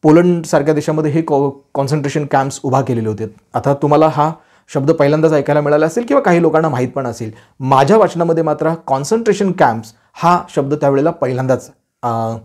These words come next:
आलेला होता. कॉन्सन्ट्रेशन कॅम्प म्हणजे काय? कॉन्सन्ट्रेशन कॅम्प म्हणजे छळछावणी. तर हिटलरनं अशा छळछावण्या उभा केलेल्या होत्या आणि या छळछावण्यांमध्ये बोग्या भरून, रेल्वेच्या रेल्वे भरून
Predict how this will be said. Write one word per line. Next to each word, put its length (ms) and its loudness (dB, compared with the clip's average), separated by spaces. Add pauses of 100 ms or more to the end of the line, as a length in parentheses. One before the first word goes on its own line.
(180)
आलेला 260 2
होता. 240 -10 (400)
कॉन्सन्ट्रेशन 520 0
कॅम्प 240 0
म्हणजे 220 2
काय? 220 -2 (380)
कॉन्सन्ट्रेशन 540 -4
कॅम्प 240 0
म्हणजे 340 -2 (1400)
छळछावणी. 480 2 (680)
तर 80 6
हिटलरनं 460 4
अशा 220 -4
छळछावण्या 480 0
उभा 200 4
केलेल्या 280 2
होत्या 200 0
आणि 260 -2
या 140 2 (120)
छळछावण्यांमध्ये 680 0 (500)
बोग्या 400 6
भरून, 420 0 (280)
रेल्वेच्या 420 2
रेल्वे 280 4
भरून 300 0